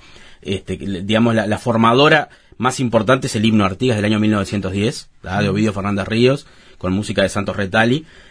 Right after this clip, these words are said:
Speaker 1: Hay otros himnos Artigas. Nosotros elegimos ese porque es como que el más, el, el, el más fuerte, el más poderoso en sus, este, metáforas, este, en sus analogías, este, para la patria, un dios.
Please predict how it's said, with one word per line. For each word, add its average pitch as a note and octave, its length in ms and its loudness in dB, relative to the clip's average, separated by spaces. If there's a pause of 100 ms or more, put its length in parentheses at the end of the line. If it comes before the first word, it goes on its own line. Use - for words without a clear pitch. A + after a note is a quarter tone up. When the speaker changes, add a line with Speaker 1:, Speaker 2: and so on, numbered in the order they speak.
Speaker 1:
Hay F#3+ 220 4
otros A2+ 420 -4
himnos G#2+ 320 -4
Artigas. G#2+ 380 -2
Nosotros C#3+ 180 0
elegimos C#3+ 400 0
ese D#3+ 220 0
porque A#2+ 180 -2
es - 60 -4
como B2+ 180 0
que G#2+ 60 -2
el G#2+ 80 2
más, C3 280 4
el, B2 160 -6
el, C3 220 -4
el C3 140 2
más E3 140 2
fuerte, F3 340 2
el C3+ 40 -4
más C#3+ 100 -4
poderoso C#3+ 500 0 (240)
en G#2 80 0
sus, - 340 -6
este, G2 320 -8
metáforas, C3 580 0 (320)
este, F#2+ 680 -2
en F#2+ 60 -6
sus G2 160 -6 (260)
analogías, G#2 720 2
este, F#2 520 -6 (460)
para G2+ 160 2
la G2 100 2
patria, D3 380 0
un G2+ 140 -2
dios. F#2 380 -6